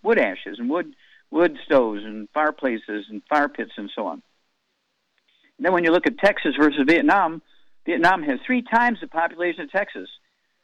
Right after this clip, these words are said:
uh, ninety-six million versus twenty-nine million, and Texas has forty thousand dead,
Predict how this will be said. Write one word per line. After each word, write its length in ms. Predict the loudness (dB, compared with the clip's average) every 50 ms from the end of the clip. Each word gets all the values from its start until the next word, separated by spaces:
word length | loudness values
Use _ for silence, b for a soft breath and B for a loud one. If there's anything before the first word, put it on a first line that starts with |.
| _ -6
uh, 180 | -2 -2 0 0
ninety-six 580 | 2 0 0 0 0 -2 -4 -4 -6 -6 -4
million 340 | -2 0 0 2 2 2 2
versus 360 | 2 0 -2 -2 -4 -8 -12 -8
twenty-nine 440 | -6 -4 -4 -2 0 0 0 0 -2
million, 360 | -4 -6 -6 -6 -6 -6 -8 -14 _ _ _ _ _ _ _ -16
and 120 | -16 -6
Texas 340 | -4 -4 -4 -2 -4 -6 -4 0
has 160 | 0 0 0 -2 -4 -2
forty 360 | 0 0 0 2 0 -2 -2 0
thousand 580 | 0 2 2 2 0 -2 -4 -4 -4 -4 -6 -8 -14 _ _ _ _ _ _ _ _ _
dead, 440 | -2 0 0 0 0 -2 -6 -10